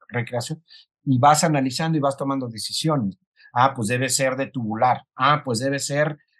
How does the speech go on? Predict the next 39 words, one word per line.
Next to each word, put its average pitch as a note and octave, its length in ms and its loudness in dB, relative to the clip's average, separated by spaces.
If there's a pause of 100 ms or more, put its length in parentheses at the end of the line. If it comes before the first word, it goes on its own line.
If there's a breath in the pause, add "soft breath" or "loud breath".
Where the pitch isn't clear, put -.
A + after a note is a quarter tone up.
de A#2+ 140 -2
pintura B2+ 580 2
tal. C3+ 420 0
Ah, D#3 220 0
pues B2 160 -4
debe D3 220 -2
tener D3 540 -4
el, A#2+ 520 -6 (320 soft breath)
el B2 260 -2
asiento D3 580 0
tapizado. C3+ 720 -2
Ah, D3+ 220 0
sí, E3 220 -2
pero B2 240 0
va, B2 80 0
está D3+ 320 0
en D#3+ 80 2
la C#3+ 140 0
playa. D3+ 460 0
Ah, D3 320 0 (260)
no B2 180 -2
puedo C#3+ 260 2
tapizar C#3 460 -2
porque C3 200 -6
hay B2+ 80 -4
mucha C3+ 240 -2
humedad. A#2+ 460 -2
Entonces, C3 480 -4
¿qué C3 140 -4
hago? A#2 320 0 (220)
Y B2 120 0
entonces, C#3 500 -2
conforme B2+ 640 -2
vas E3 240 2
dando E3 220 0
vueltas E3 360 -4
a D3+ 60 -6
la D#3 60 -6
espiral, D3+ 480 0